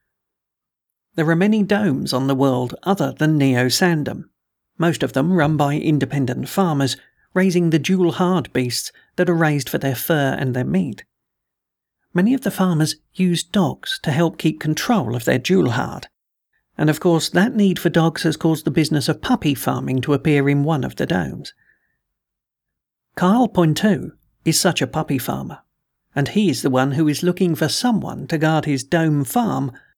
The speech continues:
and find those responsible for the recent raid. A few days ago, someone broke into his dome and stole all of his breeding animals, some of which were extremely valuable.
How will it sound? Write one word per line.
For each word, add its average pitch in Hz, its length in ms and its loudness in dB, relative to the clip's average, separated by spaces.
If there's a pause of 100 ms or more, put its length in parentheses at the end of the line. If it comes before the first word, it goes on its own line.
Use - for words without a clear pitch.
(200)
and 143 160 0
find 240 300 0
those 196 320 0
responsible 202 640 -2
for - 140 -4
the 147 80 0
recent 156 440 0
raid. - 460 -2 (1120)
A 202 60 -4
few 226 160 2
days 190 280 2
ago, 127 300 -2
someone 147 380 0
broke 156 260 0
into 139 240 0
his 127 180 -4
dome 139 320 0
and 156 140 0
stole 156 400 -2
all 156 260 0
of 127 100 -2
his 151 120 2
breeding 143 400 0
animals, 151 480 -6 (580)
some 220 220 2
of 135 100 0
which - 300 -2
were 180 180 2
extremely 180 580 0
valuable. 196 560 -4